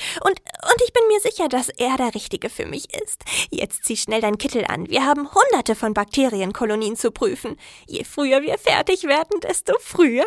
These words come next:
kann ich nach Hause gehen. Lisa seufzte nur, zog ihren Kittel an und folgte Sarah ins Labor. Der Tag näherte sich dem Ende und Sarah sprintete aus dem Gebäude und in Richtung Konditorei.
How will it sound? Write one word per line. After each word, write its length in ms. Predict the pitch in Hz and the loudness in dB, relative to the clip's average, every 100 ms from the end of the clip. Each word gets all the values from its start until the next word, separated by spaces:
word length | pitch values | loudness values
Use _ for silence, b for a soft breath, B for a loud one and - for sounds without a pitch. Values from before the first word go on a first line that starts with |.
| 494 | 0
kann 240 | 349 220 | -2 -2
ich 140 | 320 - | -2 -2
nach 240 | 415 - 508 554 | -2 4 4 6
Hause 180 | 427 294 | 4 4
gehen. 380 | 277 269 285 370 - _ _ _ _ - | 0 0 2 2 -2 _ _ _ _ 0
Lisa 480 | 277 285 240 220 208 | 4 6 8 6 6
seufzte 600 | 202 185 180 - - 185 | 6 6 4 -2 0 2
nur, 320 | 180 180 180 - | 4 2 0 0
zog 300 | - 311 - | 4 4 4
ihren 300 | 220 202 190 | 0 2 2
Kittel 340 | 262 254 220 | 0 2 2
an 360 | - 196 196 - | 4 4 2 0
und 220 | 269 285 | 2 2
folgte 480 | - - 202 196 202 | 0 2 4 4 0
Sarah 520 | 180 185 185 190 196 | 4 6 6 4 0
ins 200 | 202 214 | 0 0
Labor. 500 | 247 247 214 165 - - _ _ _ _ _ _ - | 0 2 2 0 -4 -14 _ _ _ _ _ _ 2
Der 220 | 233 226 | 2 2
Tag 340 | - 269 285 285 | 6 6 6 4
näherte 480 | 202 208 214 208 | 2 4 2 0
sich 220 | 180 180 - | -2 -2 0
dem 160 | 185 | -2
Ende 400 | - 196 185 175 | 0 0 0 -2
und 180 | - 180 | 0 2
Sarah 380 | 190 196 208 214 | 4 2 2 0
sprintete 720 | - - 247 339 294 240 202 | 0 -2 0 0 0 2 2
aus 160 | 196 - | 2 0
dem 160 | 196 | 0
Gebäude 520 | 185 175 185 208 240 | 0 2 4 4 4
und 220 | - 277 - | 2 2 2
in 140 | 214 | 0
Richtung 400 | 202 196 196 185 | 0 -2 0 0
Konditorei. 720 | - 175 175 - 190 180 - | 2 0 0 0 0 0 -4